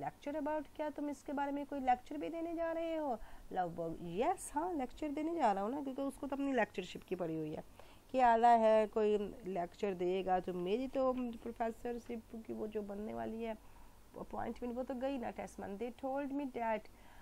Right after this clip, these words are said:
हाँ, "they told me," उन्होंने बताया था, "at the booksellers," अपने booksellers, "that you are going to deliver a course of lectures this autumn," कि इस ऑटम में ये जो बुक सेलर था ना, जिसने किताब जिससे इसने ख़रीदी है,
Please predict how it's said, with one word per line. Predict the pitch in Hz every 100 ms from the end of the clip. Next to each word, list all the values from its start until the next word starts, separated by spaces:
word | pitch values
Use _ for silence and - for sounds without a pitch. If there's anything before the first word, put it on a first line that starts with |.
| - - -
हाँ, | 285 285 294
"they | 277 254 214
told | 190 185
me," | 175
उन्होंने | 170 175 185
बताया | 165 160 165 165
था, | 180 165 175 185
"at |
the | 180 170
booksellers," | 208 - - 175 165 160 156 160
अपने | 160 165
booksellers, | 170 208 - 240 220
"that | 214 202 190 185
you |
are | 202 196 175
going | 175 180 196
to | 175
deliver | 165 175 190 185
a | -
course | 151 - 180
of | 160
lectures | 147 - - 170 -
this | 160 -
autumn," | 151 - 226 - - - - -
कि | 220
इस | - 247 -
ऑटम | 247 240 254
में | 254 247 240 233
ये | 214 202
जो | 196
बुक | 175 220 -
सेलर | - 180 160
था | 160 170
ना, | - 339
जिसने | 320 247 -
किताब | 240 220 202 190 190
जिससे | 185 - 190
इसने | 185 190
ख़रीदी | 185 156 156 190 190
है, | 170